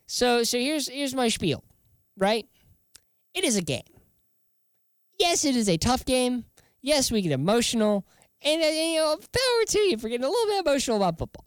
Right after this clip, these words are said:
right? There is no need to destroy your room <laughs> over a football game, all right?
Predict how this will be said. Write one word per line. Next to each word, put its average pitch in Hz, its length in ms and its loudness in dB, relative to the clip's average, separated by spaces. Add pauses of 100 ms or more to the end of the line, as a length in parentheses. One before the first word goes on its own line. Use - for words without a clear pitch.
right? 254 240 -2 (880)
There 440 200 0
is 339 200 0
no 330 240 2
need 277 680 -2
to 427 200 2
destroy 330 480 2 (120)
your 277 120 0
room 262 380 2 (120)
<laughs> - 140 -12
over 440 400 4
a 320 220 2
football 277 500 0
game, 156 500 -4 (460)
all 277 180 2
right? 370 520 2